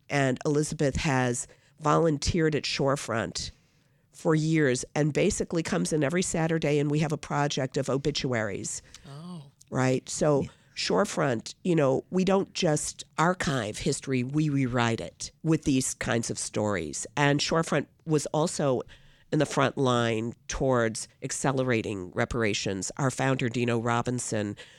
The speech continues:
Speaker 1: co-authored with Jenny Thompson a report on Evanston and its, um, harm to Black residents.
Speaker 2: Mm. Well, that's good to hear, Miss Cox.
Speaker 3: Thank you.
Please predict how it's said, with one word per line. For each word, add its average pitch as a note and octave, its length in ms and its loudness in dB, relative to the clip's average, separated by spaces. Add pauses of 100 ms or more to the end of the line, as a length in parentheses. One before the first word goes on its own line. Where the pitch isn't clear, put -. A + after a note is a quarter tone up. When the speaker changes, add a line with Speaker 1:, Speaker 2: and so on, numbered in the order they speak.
(180)
Speaker 1:
co-authored A#2 840 0
with B2+ 200 -2
Jenny A#2+ 280 0
Thompson A2+ 640 -4 (260)
a - 80 -2
report - 720 -2 (180)
on B2 400 2 (220)
Evanston B2+ 580 0 (100)
and A#2+ 380 -2
its, - 720 -2
um, G#2+ 400 -2
harm B2 460 0
to A#2 460 -2
Black A2+ 280 -2
residents. C#3+ 640 -8
Speaker 2:
Mm. C3+ 60 -20 (760)
Well, G3 60 2
that's B3+ 160 0
good D#4+ 160 -2
to F3+ 100 0
hear, C3+ 320 0
Miss C#3+ 220 -2
Cox. - 540 -8 (360)
Speaker 3:
Thank A#2+ 340 6
you. - 120 2